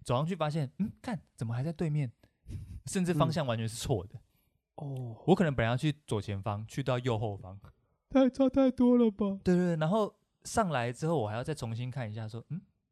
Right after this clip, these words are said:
Speaker 1: 这里是刚刚的对面，那，那所以我要去。
Speaker 2: 哦，你只要一下去就已经开启另外一个门。
Speaker 1: 啊，
Speaker 2: 就是一个新的世界。
Speaker 1: 我知道，我知道，我知道，我知道了。
Speaker 2: 你知道什么？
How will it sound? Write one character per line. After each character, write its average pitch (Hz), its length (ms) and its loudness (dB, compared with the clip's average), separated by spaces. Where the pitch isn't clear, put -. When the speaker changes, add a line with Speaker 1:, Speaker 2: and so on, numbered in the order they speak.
Speaker 1:
这 - 140 -8
里 117 160 -10
是 - 160 -16
刚 131 200 -12
刚 131 200 -12
的 110 180 -10
对 131 180 -12
面， 113 300 -12
那， 135 140 -10
那 127 120 -10
所 113 200 -12
以 - 20 -10
我 95 160 -12
要 101 140 -14
去。 113 280 -16
Speaker 2:
哦， 135 160 2
你 139 60 -4
只 131 120 -4
要 180 200 2
一 135 100 -8
下 151 240 0
去 139 260 0
就 139 200 2
已 - 20 -2
经 120 160 -4
开 131 180 -4
启 123 140 -8
另 123 140 -2
外 123 80 0
一 117 40 -2
个 120 60 0
门。 110 340 -2
Speaker 1:
啊， 123 200 -6
Speaker 2:
就 131 80 -2
是 131 100 -4
一 - 20 -4
个 127 80 -2
新 - 120 -6
的 143 140 2
世 - 0 -
界。 107 60 -2
Speaker 1:
我 107 60 -6
知 123 60 -4
道， 110 100 0
我 123 80 0
知 113 60 -2
道， 131 160 0
我 104 60 -2
知 110 100 -4
道， 113 100 0
我 - 20 -2
知 90 40 -6
道 - 0 -
了。 87 160 -14
Speaker 2:
你 131 100 -2
知 123 80 -2
道 170 100 6
什 156 140 0
么？ 120 180 -2